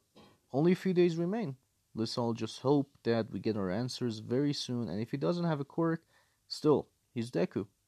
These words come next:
He's very lovable, and we're gonna see what happens. So thank you guys for joining us. I hope you enjoyed this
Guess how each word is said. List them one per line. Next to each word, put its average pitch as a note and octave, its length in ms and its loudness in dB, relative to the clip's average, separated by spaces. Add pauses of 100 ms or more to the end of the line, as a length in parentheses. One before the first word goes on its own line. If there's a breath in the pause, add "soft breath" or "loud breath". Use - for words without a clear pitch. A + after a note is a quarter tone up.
(140)
He's G2+ 140 -6
very B2+ 260 4
lovable, B2 500 0 (480 soft breath)
and A2 220 -2
we're A2+ 100 2
gonna A#2+ 200 0
see B2 220 -2
what A2 160 -2
happens. - 520 -6 (440)
So G#2+ 140 -4
thank E3 240 0
you D3+ 60 4
guys C#3 200 0
for A2 140 -6
joining D3 420 -4
us. C3+ 240 -2
I G#2+ 100 -4
hope G2+ 220 -4
you E2+ 80 -4
enjoyed F#2+ 320 -6
this - 160 -8